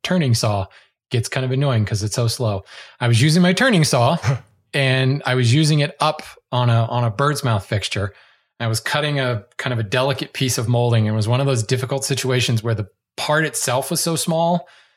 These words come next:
Speaker 1: that there was hard, it was hard to hold on to and still saw. So I kept, like, shifting it around on the bird's mouth and, like, just ended up sawing right into my hand. Like,
Speaker 2: Nice.
Speaker 1: I, I did the absolute stupid thing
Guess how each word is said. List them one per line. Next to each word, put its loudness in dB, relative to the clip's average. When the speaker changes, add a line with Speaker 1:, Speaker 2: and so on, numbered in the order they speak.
Speaker 1:
that -2
there 0
was 2
hard, 0
it -6
was -2
hard -2
to 0
hold -2
on 2
to 0
and 4
still -2
saw. 0
So 0
I -2
kept, -4
like, -2
shifting 0
it 0
around 0
on 2
the 2
bird's -2
mouth -2
and, 2
like, 0
just -2
ended 2
up -2
sawing 0
right 0
into -2
my -4
hand. -4
Like, 0
Speaker 2:
Nice. 0
Speaker 1:
I, -2
I 2
did 2
the -2
absolute -2
stupid -2
thing 0